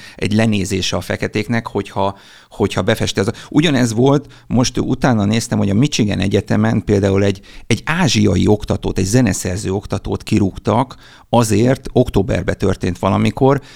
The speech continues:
mert Laurence Olivier-nek a, a, az Otellóját,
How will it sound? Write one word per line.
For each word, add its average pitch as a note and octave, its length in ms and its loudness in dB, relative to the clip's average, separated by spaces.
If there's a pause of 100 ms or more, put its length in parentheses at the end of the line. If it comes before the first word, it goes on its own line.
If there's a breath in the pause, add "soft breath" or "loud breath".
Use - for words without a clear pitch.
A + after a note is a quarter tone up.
(140 loud breath)
mert G#2 300 0
Laurence B2 480 0
Olivier-nek G2 680 -2
a, G2 160 0
a, - 220 -4
az - 200 -4
Otellóját, F#2+ 920 -2